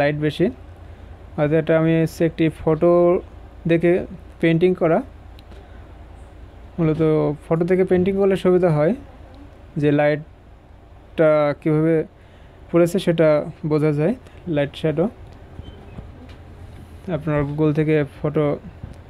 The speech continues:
download করে নিতে পারেন, সেটা সুবিধা হবে। আর যদি আপনার photography করা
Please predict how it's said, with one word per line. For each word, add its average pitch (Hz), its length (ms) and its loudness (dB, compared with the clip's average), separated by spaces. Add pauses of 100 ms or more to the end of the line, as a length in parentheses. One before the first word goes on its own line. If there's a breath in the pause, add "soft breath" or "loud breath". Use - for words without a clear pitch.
(680)
download 147 300 2
করে 165 160 2
নিতে 160 220 0
পারেন, 156 180 2 (680)
সেটা 147 220 -2 (160)
সুবিধা 147 340 -4
হবে। 143 180 -4 (100)
আর 156 140 -2
যদি 147 200 -4
আপনার 147 240 -6
photography 151 500 -2
করা 151 120 2